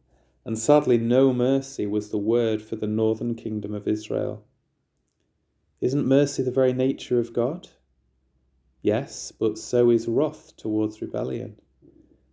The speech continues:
and sadly northern Israel had passed the point of no return. I think the most fearful thing is for God to give up on us and to hand us over to the consequences of our sins.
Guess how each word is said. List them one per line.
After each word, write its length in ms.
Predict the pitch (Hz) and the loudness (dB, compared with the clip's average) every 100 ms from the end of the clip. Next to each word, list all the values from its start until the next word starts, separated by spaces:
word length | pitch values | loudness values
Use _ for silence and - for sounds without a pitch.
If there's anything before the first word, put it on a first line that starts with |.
| - | -6
and 160 | 113 | -4
sadly 320 | 110 135 113 117 | 4 4 6 4
northern 340 | 120 123 120 | 4 2 2
Israel 360 | 127 127 107 101 | 0 0 0 0
had 200 | 110 - | -4 -8
passed 380 | 123 127 - | -8 -8 -12
the 80 | - | -20
point 540 | - - 104 101 - - | -10 -4 -2 -4 -10 -12
of 180 | 110 | -10
no 160 | 107 104 | -4 -4
return. 560 | 107 107 - - 107 107 _ _ _ _ _ _ _ _ _ _ _ _ _ _ _ _ _ _ _ _ - | -2 -6 -8 -12 -12 -16 _ _ _ _ _ _ _ _ _ _ _ _ _ _ _ _ _ _ _ _ -12
I 20 | |
think 160 | 113 131 | 0 2
the 60 | |
most 240 | 131 127 - | 4 4 2
fearful 500 | - 135 131 - 117 | 0 6 6 4 -4
thing 400 | - 131 110 104 | -2 -2 -2 -4
is 160 | 107 | -8
for 80 | - | -8
God 300 | 107 120 120 | 0 2 2
to 240 | - - 110 | -2 -8 -8
give 360 | 110 117 113 | 0 0 2
up 240 | 120 - 120 | -2 -6 -12
on 140 | 110 | -10
us 380 | 107 110 - _ _ _ _ _ _ _ _ - | -10 -12 -20 _ _ _ _ _ _ _ _ -6
and 120 | 107 | -4
to 80 | 110 | -4
hand 320 | - 123 127 | -2 0 2
us 120 | 123 123 | 2 4
over 320 | 127 117 110 | 4 4 0
to 120 | 110 | -2
the 100 | 107 | -6
consequences 800 | - 113 113 110 110 107 104 107 | -4 -6 -6 -8 -10 -12 -10 -14
of 100 | 101 | -8
our 140 | 104 | -8
sins. 680 | 98 - 101 104 104 - - | -8 -10 -10 -10 -14 -18 -20